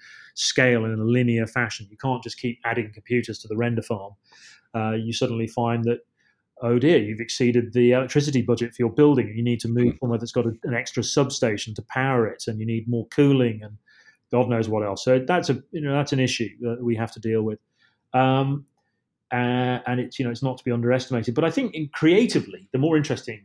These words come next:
Speaker 1: question is, like, what is creatively is the future for this? And I think two things will happen, is that the sort of bread and butter of visual effects, creating,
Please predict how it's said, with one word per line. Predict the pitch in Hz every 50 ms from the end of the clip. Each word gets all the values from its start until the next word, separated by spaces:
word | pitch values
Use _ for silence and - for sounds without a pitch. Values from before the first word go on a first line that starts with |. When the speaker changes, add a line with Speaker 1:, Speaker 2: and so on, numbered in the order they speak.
| _
Speaker 1:
question | _ - 113 95 - - - _
is, | _ -
like, | - 101 110
what | 117 127 127
is | 120 113 - - -
creatively | - - 117 120 117 - 98 95 92 87 87
is | 104 107 -
the | _ 110
future | 101 - - 110 104 110 - - _
for | - _
this? | - - - - - _ - - - - - -
And | 131
I | 156
think | - 262 247 - - - _ - _ _ _ _ _ _ _
two | - - 226
things | 220 226 180 151 123
will | 147 135 123
happen, | 120 107 - 113 117
is | 120 113 -
that | 135 131 131 - _ _ _ _ _ _ _ _ _ _ _ _ _ _ _ _ _ _ _ _ _ - _ _ _ _ _ _ _ _ _ _ _
the | 139 151
sort | 147 - 214 190
of | 165 135 127 127 139 - - 131 120 _ _
bread | - 175 185 180
and | 170 151 135
butter | 113 147 147 147 - 123 117
of | 110
visual | 117 123 113 - 117
effects, | 104 - 123 113 101 -
creating, | - - 131 127 123 123 123 - 123 117 113 113 110 110 107